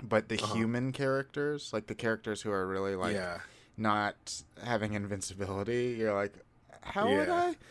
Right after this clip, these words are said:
Speaker 2: Or super strength.
Speaker 1: Yeah, and just the, the ballsiness of, like, "Okay, I'm gonna fuck up these guys," then, like, "Yeah, we're still surrounded, I'm gonna walk outta here, and I'll see you guys later." It's just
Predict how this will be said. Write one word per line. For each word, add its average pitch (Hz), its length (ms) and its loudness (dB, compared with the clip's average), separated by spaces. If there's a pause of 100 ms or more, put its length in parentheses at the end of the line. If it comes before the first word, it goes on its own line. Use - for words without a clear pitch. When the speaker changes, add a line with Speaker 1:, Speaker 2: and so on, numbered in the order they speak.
(140)
Speaker 2:
Or 90 60 -6
super 98 420 -2
strength. 95 520 -4 (580)
Speaker 1:
Yeah, 117 580 8
and 110 300 0
just 113 280 -2
the, 104 280 6
the 107 140 4
ballsiness 101 600 2
of, 95 60 -2
like, 92 180 -2
"Okay, 123 260 -2
I'm 104 140 -2
gonna 98 140 -6
fuck 101 220 -4
up 95 120 -8
these 95 160 -4
guys," 92 260 0
then, 90 140 -8
like, 87 240 -8
"Yeah, 110 260 2 (420)
we're 127 200 2
still 139 240 4
surrounded, 110 560 4
I'm 101 120 -2
gonna 101 160 -4
walk 95 280 -2
outta 90 180 -2
here, 90 200 -4
and 85 160 -10 (140)
I'll 95 120 -6
see - 160 -6
you 92 80 -4
guys 90 180 -4
later." 87 600 -2
It's 90 260 -10
just - 320 -6